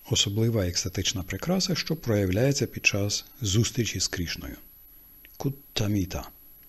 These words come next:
Ознака пояснена у вірші сто дев'яносто сім. Віласа. Ознака пояснена у вірші сто вісімдесят сім. Лаліта. Ознака пояснена у вірші сто дев'яносто два.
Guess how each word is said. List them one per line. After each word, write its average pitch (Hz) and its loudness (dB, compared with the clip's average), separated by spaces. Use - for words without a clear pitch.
Ознака 143 0
пояснена 131 0
у 110 2
вірші 98 0
сто - -2
дев'яносто 85 -4
сім. - -4
Віласа. 82 -2
Ознака 92 -2
пояснена 87 0
у 85 -2
вірші 85 0
сто - -6
вісімдесят 90 -4
сім. - 0
Лаліта. 90 -2
Ознака 143 4
пояснена 98 0
у 87 0
вірші 85 -2
сто - -6
дев'яносто 85 -6
два. - -16